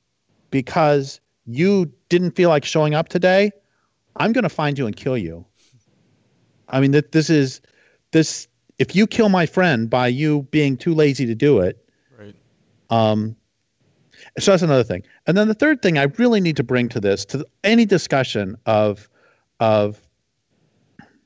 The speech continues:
Speaker 1: abolishing police or any of the stuff that's going on, is these people need to read some Mumford, because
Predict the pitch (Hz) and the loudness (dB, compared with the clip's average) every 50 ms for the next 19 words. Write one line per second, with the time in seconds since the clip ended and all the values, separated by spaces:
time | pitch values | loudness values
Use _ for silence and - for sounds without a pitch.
0 | _ _ _ _ _ _ _ - - 117 147 143 143 156 185 185 - 190 170 139 | _ _ _ _ _ _ _ -6 -4 0 2 4 4 6 4 4 2 -2 -8 -8
1 | - - 143 131 139 139 139 139 - - 131 - _ 170 214 262 285 269 202 156 | -8 -8 -6 -4 -4 -4 -4 -6 -6 -8 -8 -6 _ 0 2 2 2 2 0 -2
2 | - - 170 143 - 135 117 - - 127 120 117 117 131 170 190 170 120 101 98 | 0 0 -2 -2 -2 -4 -10 -6 -2 -2 0 0 0 0 0 0 0 0 0 -2
3 | 104 104 - _ _ _ _ _ _ _ _ - 139 127 110 - - 226 247 240 | -4 -8 -16 _ _ _ _ _ _ _ _ -2 -2 -2 -2 0 2 2 2 2
4 | - - - 214 196 - 170 151 143 151 170 175 151 147 139 139 131 - - 117 | 0 -2 -2 0 0 2 2 2 2 2 2 0 0 0 0 0 0 -2 -2 -2
5 | 104 101 107 117 147 147 - - 82 80 - - - _ _ _ _ _ _ _ | 0 0 2 2 0 0 -2 -4 -8 -8 -8 -12 -18 _ _ _ _ _ _ _
6 | _ _ _ _ _ _ - 135 135 - - 147 135 127 127 120 117 - - | _ _ _ _ _ _ 0 0 0 2 2 2 4 4 4 2 0 -4 -10